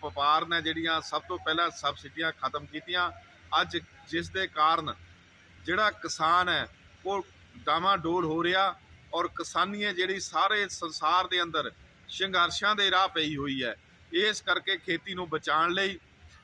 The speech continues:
ਇਹ ਸੰਸਥਾ ਦੀ ਮੈਂਬਰਸ਼ਿਪ ਹੈ ਜਿਹੜੀ ਉਹ ਵਾਪਸ ਲੈ ਕੇ ਭਾਰਤ ਨੂੰ ਜਿਹੜਾ ਇਹਦਾ ਮੈਂਬਰ ਨਹੀਂ ਬਣਨਾ ਚਾਹੀਦਾ। ਅਸੀਂ ਜਦੋਂ ਬਣੇ ਸੀ ਉਦੋਂ ਵੀ ਵਿਰੋਧ ਕੀਤਾ ਤੇ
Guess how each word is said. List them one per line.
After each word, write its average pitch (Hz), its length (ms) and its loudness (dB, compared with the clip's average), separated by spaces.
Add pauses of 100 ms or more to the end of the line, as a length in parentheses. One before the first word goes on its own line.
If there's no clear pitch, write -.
(100)
ਇਹ 214 200 2
ਸੰਸਥਾ 175 460 0
ਦੀ 185 140 0
ਮੈਂਬਰਸ਼ਿਪ 160 600 -4
ਹੈ 160 60 0
ਜਿਹੜੀ 165 320 -2 (400)
ਉਹ 175 200 -2
ਵਾਪਸ 160 340 2
ਲੈ 165 200 2
ਕੇ 180 300 -2 (320)
ਭਾਰਤ 160 400 2
ਨੂੰ 180 160 -6
ਜਿਹੜਾ 170 240 2
ਇਹਦਾ 170 280 2
ਮੈਂਬਰ 151 420 -2 (280)
ਨਹੀਂ 214 280 0
ਬਣਨਾ 160 320 0
ਚਾਹੀਦਾ। 151 580 0 (440)
ਅਸੀਂ 202 220 -4
ਜਦੋਂ 180 260 0 (120)
ਬਣੇ 185 260 0
ਸੀ - 120 -8
ਉਦੋਂ 170 220 -2
ਵੀ 208 120 -2
ਵਿਰੋਧ 196 340 -2
ਕੀਤਾ 190 500 0 (360)
ਤੇ 202 140 0